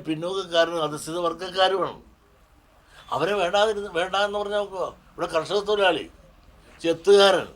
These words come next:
അതുപോലെ തന്നെ കൈത്തറി തൊഴിലാളി, കശുവണ്ടി തൊഴിലാളി, ഇവരെയൊക്കെ ആർക്കും വേണ്ടല്ലോ. ചെത്തുകാരൻ്റെ ചോരയോ നീരും ഇല്ലാഞ്ഞാ ഇവ-, ഇവിടെ കയർ ഫാക്ടറി തൊഴിലാളി, ഈ ആലപ്പുഴ, ഈ അവരായി ഇപ്പം ആർക്ക് വേണം? ചെത്തുകാരനെ തിരക്കുന്നുണ്ട്. അവൻ്റെ ബോണസ് മേടിച്ചല്ല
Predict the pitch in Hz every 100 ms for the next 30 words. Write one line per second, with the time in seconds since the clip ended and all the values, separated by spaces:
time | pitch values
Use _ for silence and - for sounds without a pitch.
0 | - _ _ _ - - - 151 175 190
1 | 185 180 175 156 120 - - 156 156 202
2 | 190 190 185 143 - 85 _ _ - 135
3 | 196 208 202 196 190 170 113 98 - -
4 | - - 165 214 453 220 214 220 233 233
5 | 233 202 120 90 _ _ _ _ _ -
6 | 175 196 220 208 214 202 190 196 208 226
7 | 185 180 175 208 220 202 180 170 160 143
8 | 127 - - _ 143 147 123 156 165 160
9 | 175 170 185 175 170 165 156 147 - _
10 | 185 170 165 143 127 110 _ 160 170 180
11 | 190 196 170 185 190 196 190 190 _ _
12 | _ _ _ _ _ _ _ - - 170
13 | 190 196 202 165 175 202 185 147 139 185
14 | 214 170 190 196 208 196 190